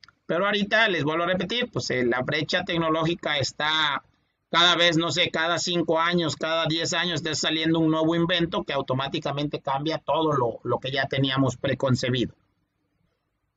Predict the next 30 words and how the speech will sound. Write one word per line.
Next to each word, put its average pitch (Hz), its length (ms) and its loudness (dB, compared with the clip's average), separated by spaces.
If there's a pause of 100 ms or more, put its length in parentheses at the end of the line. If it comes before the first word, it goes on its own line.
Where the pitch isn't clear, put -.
(220)
<coughs> 208 1500 4 (1800)
Hay 240 180 6
algunas 247 500 4
cosas 226 440 0
que 151 120 -4
sí 165 160 -2
se 190 140 -2
van 190 180 2
a 190 80 -2
poder, 160 380 0
este, 123 760 -2 (280)
resolver 139 600 0
con 185 400 0 (400)
capacitación, 185 960 0
hay 151 240 4
otras 180 320 0
que 85 140 -2
no 110 160 -2
se, 156 160 -2 (160)
como 123 180 2
ya 135 120 0
vimos, 151 320 0
no 147 180 2
se 156 140 -2
van 147 200 0
a 139 80 -2
poder 131 280 0
resolver 131 520 0
con 131 220 0
capacitación. 131 960 -4